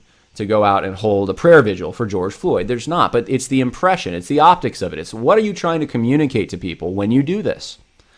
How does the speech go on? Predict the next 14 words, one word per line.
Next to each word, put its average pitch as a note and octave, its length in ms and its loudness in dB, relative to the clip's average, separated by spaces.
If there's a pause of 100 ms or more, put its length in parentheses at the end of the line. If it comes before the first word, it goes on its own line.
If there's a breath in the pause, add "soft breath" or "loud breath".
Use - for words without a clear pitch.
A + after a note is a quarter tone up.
(680 soft breath)
in C3 160 4
the E3 80 2
context F3 560 0
of G2+ 80 -4
what's A2 320 0
going A2 280 -2
on G2+ 140 0
in F#2+ 60 -4
the F#2 80 -8
country C3 420 -8
at E2+ 200 -8
the - 60 -16
time. G#2+ 380 -8
Now, D3+ 320 0